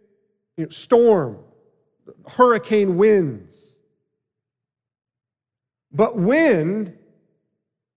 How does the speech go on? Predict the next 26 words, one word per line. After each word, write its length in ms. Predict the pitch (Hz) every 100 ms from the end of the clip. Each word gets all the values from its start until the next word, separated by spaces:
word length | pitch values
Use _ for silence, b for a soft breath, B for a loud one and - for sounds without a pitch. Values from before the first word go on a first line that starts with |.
| _ _ _ _ -
means 360 | 196 226 196
spirit 540 | - - - 254 247 220
or 120 | 196
breath. 420 | 151 214 233 180
In 100 | 180
fact, 360 | 165 247 247 220
in 100 | 208
the 140 | 196 -
ancient 440 | 226 294 277 220
languages 560 | 196 202 220 208 165 170
of 140 | 165
Hebrew 340 | - 214 180 185
and 120 | 156
Greek, 320 | 156 170 120
which 180 | 147 147
are 60 | 160
the 100 | 147
two 220 | - 226
languages 500 | 196 202 196 175 160
of 80 | 151
the 100 | 147
Old 260 | 180 190
and 100 | 165
New 140 | 160 151
Testament, 560 | - 180 - 135 120 - _ _ _ -
wind, 720 | 127 180 240 294 330 277 -